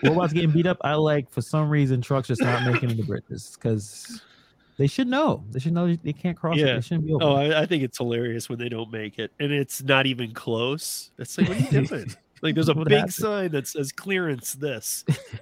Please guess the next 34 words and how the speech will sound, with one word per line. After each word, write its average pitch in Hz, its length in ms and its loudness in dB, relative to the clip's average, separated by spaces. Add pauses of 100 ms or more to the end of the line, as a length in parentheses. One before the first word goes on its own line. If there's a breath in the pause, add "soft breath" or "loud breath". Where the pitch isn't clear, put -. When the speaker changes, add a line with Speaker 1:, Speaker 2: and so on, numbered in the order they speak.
(180)
Speaker 2:
And 170 120 2
if 170 100 2
you 262 140 4
even 202 240 0
think 214 180 -4
you're 160 120 -4
close, 180 440 -2
why 139 180 -2
do 208 60 -4
you, 190 220 -6 (260)
and 151 180 -8
you're 151 140 -4
not 170 260 0
even 135 280 -8
close, - 360 -14
why 139 120 -6
are - 20 -4
you 196 100 -6
going 175 300 -8
for 85 280 -18
it? 85 100 -20 (600)
Speaker 1:
Yeah. - 420 -6 (600)
Speaker 2:
I 117 60 -6
mean, 117 420 -8 (880)
there's 156 220 2
that 175 180 0
one 180 380 -2
picture, 175 480 -4
and 120 100 -6
it, 120 180 -8
and 123 120 -10
wherever 147 400 -2
it 151 80 -6
is, 135 340 -2